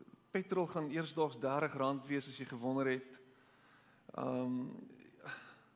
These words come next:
jy weet, waarvan is ons seker? Wat, wat, wat gaan van ons word? Kan moontlik in jou kop aangaan. En, uh,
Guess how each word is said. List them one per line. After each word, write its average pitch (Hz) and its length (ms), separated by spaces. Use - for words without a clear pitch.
jy 143 100
weet, 151 160
waarvan 185 360
is 214 80
ons - 220
seker? - 340
Wat, - 160
wat, 147 160
wat 190 200
gaan 226 120
van 220 160
ons 156 160
word? 196 560
Kan 175 160
moontlik 151 320
in 139 80
jou 131 160
kop 131 240
aangaan. - 400
En, 160 320
uh, 87 280